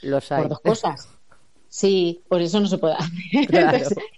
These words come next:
Speaker 2: pero es que no tiene sentido. Estás utilizando un producto súper antienvejecimiento para evitar que se te estropee el colágeno propio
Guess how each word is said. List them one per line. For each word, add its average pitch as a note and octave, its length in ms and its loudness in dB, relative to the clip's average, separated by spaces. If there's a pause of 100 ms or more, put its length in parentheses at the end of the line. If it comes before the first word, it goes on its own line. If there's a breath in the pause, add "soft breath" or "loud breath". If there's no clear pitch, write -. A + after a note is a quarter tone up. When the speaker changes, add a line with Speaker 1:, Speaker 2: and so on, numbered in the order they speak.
(180)
Speaker 2:
pero A3+ 140 4
es A3+ 100 -2
que C4 120 2
no B3 120 2
tiene A#3 220 2
sentido. A3 500 2
Estás G#3+ 280 0
utilizando A3+ 480 0
un G#3+ 80 -2
producto G#3+ 400 0
súper F#3 300 -2
antienvejecimiento F3 880 -2
para E3+ 160 0
evitar A3 400 -2
que F3 100 -6
se D#3+ 140 -4
te D3+ 160 -2
estropee D#3+ 420 -2
el F#3+ 160 0
colágeno G#3 560 0
propio A#3+ 580 0